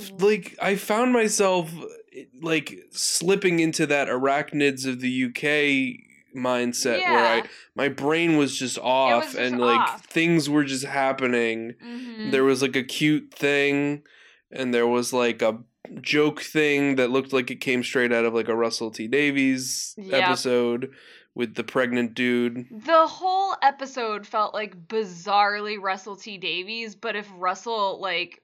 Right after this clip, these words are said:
Speaker 2: turned in a first draft and they were like, "Okay, let's make it."
Speaker 1: Yeah.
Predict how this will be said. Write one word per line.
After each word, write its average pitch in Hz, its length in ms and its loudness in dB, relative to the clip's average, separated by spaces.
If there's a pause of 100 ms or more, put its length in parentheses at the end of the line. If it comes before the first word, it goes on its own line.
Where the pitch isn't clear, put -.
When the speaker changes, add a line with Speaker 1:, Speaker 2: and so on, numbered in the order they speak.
Speaker 2:
turned 202 320 -8
in 190 100 -4
a 180 80 -6
first 196 400 -10
draft 185 440 0
and 180 120 -10
they 170 80 -6
were 170 80 -6
like, 175 280 -4
"Okay, 370 300 0
let's 370 220 -6
make 339 320 -4
it." - 160 -2 (600)
Speaker 1:
Yeah. 131 540 0